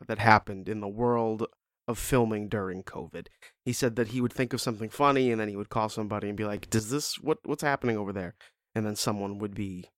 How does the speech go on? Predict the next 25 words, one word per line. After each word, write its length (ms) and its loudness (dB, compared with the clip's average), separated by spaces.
they 120 -4
would 120 -8
be, 200 -8
they, 200 -4
that 200 -4
would 120 -6
happen. 340 -10
For 320 4
instance, 580 4
I 80 2
guess 220 2
he 100 -4
thought, 340 0
"What 160 4
if, 120 0
like, 180 2
wouldn't 180 8
it 40 4
be 80 0
funny 280 2
if 100 0
someone 320 2
escaped 500 -2
the 80 2
bubble 460 4